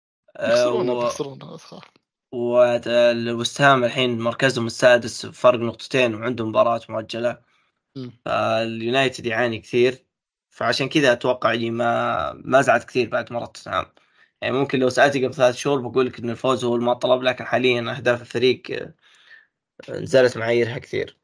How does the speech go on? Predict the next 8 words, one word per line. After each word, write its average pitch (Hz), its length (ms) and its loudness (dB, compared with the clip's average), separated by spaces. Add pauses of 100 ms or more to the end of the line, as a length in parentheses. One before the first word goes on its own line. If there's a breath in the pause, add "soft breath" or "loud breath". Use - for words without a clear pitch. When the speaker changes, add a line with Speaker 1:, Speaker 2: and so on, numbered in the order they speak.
(960)
Speaker 2:
يعني 123 800 -8
تتوقع - 480 -6
إن 127 140 -4
الفريق 135 280 -4
يخلص 127 380 -8
برا 123 160 -2
التوب - 240 -14
فور؟ 135 280 -12